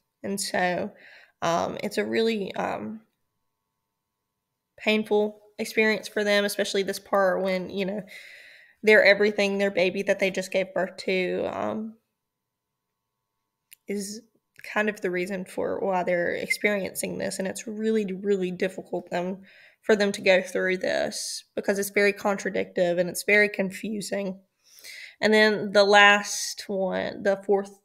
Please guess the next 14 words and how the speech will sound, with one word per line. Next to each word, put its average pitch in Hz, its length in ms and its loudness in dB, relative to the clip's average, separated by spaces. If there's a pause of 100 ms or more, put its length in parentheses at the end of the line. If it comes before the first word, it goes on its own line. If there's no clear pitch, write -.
(260)
um, - 540 -6
stage 190 640 0 (500)
is 220 140 2
regaining 220 600 6 (200)
control 208 460 0
of 190 100 -4
their 185 140 0
lives, 180 520 -4 (560)
um, 190 440 -4 (2000)
during 196 420 -2
the, 180 320 -2
um, - 420 -8
healing 202 300 -8
process. 214 800 -4